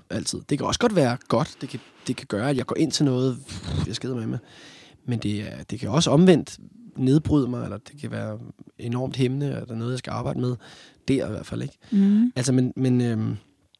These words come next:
Speaker 2: Det er jo også to vidt forskellige rum, man går ind i der. Det målrettede, jeg vil, jeg vil præstere, jeg vil
Speaker 1: Ja.
Speaker 2: det er det, man kalder lukket, øh, modus i kreativitetsverdenen. Altså, jeg skal...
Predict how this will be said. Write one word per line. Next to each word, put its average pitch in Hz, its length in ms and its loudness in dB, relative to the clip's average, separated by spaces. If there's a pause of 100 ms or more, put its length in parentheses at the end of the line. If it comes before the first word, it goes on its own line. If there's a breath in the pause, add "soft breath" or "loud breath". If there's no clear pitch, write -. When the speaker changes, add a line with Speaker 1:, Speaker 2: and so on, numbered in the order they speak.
Speaker 2:
Det 190 120 -2
er 196 220 6
jo 226 80 6
også 214 220 4
to - 200 0
vidt 214 140 0
forskellige 190 440 0
rum, 196 180 2
man 180 220 -2
går 180 160 0
ind 185 200 0
i 175 80 -2
der. 170 320 2
Det 175 120 2
målrettede, 196 680 10
jeg 180 180 6
vil, 185 380 4
jeg 185 140 2
vil 180 240 2
præstere, 196 560 2
jeg 170 180 2
vil 170 80 0
Speaker 1:
Ja. 113 140 2 (440 loud breath)
Speaker 2:
det - 60 -2
er - 20 0
det, 190 120 4
man 190 160 6
kalder 165 480 2
lukket, 196 680 4
øh, 170 300 0
modus 180 520 0
i 165 320 -4 (100)
kreativitetsverdenen. 175 1120 0
Altså, 175 180 -2
jeg 180 140 -2
skal... 170 220 -4